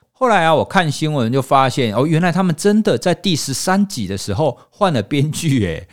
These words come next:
哦，就是他一到十三集是一个编剧，那十三集以后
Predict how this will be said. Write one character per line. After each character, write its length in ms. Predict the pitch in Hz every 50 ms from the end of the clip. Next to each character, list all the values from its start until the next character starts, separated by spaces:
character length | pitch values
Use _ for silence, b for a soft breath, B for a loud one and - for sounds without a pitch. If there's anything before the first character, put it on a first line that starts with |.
| b b b b b b -
哦， 120 | 117 113
就 120 | - 220
是 160 | 226 247 269 247
他 240 | 196 233 240 240 240
一 220 | - 214 220 214
到 160 | 196 226 214
十 160 | 190 - 160 147
三 220 | - 170 175 180
集 160 | 156 - 113
是 160 | 104 - 160
一 100 | - 110
个 120 | 104 - 117
编 280 | - - 110 104 110
剧， 240 | 107 - 117 98 80 b b b b
那 120 | - 180 165
十 160 | - - 143
三 240 | - - 202 208 202
集 220 | - - 117 - -
以 140 | 123 104 87
后 420 | - - - 226 190 - - -